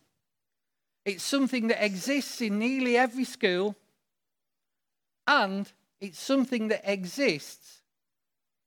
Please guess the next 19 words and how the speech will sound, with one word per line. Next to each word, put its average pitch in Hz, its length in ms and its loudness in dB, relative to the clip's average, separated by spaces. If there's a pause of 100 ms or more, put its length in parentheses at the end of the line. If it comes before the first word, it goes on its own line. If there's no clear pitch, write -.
(120)
in 180 180 -2
nearly 165 320 -4
every 135 220 -8
church. - 500 -10 (2000)
And 202 80 2
it's 233 160 -2
a 254 60 0
principle. 262 720 0 (400)
And 202 100 0
I 233 40 4
want 262 240 6
to 247 160 2 (320)
introduce 294 640 2
you 247 80 0
to 214 120 2
this 185 140 2
principle 226 480 0
this 151 180 -6
morning. 131 380 -4